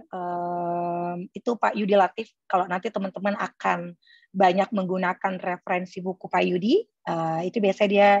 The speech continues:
beliau dikenal sebagai Kang Yudi. Kang Yudi dulu beliau adalah mantan ketua B P I P, uh, Badan Pembinaan Ideologi Pancasila. Beliau mundur, uh, dari ketua B P I P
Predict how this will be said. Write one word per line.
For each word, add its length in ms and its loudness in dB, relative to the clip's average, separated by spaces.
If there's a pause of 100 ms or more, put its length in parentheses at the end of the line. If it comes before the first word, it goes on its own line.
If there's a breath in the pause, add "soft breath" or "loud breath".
(140)
beliau 240 -2
dikenal 320 -8
sebagai 320 -10
Kang 160 -2
Yudi. 400 -6
Kang 160 0
Yudi 340 -2 (460 loud breath)
dulu 240 6
beliau 240 6
adalah 320 0
mantan 400 -4
ketua 640 -4
B 160 -6
P 80 -6
I 160 -12
P, 80 -16 (800 soft breath)
uh, 160 -2
Badan 400 2
Pembinaan 640 -6
Ideologi 560 -4
Pancasila. 720 0 (360)
Beliau 480 0
mundur, 480 -2 (320)
uh, 480 -2
dari 240 -6
ketua 240 -8
B 80 -2
P 40 -6 (100)
I 20 -10
P 60 -6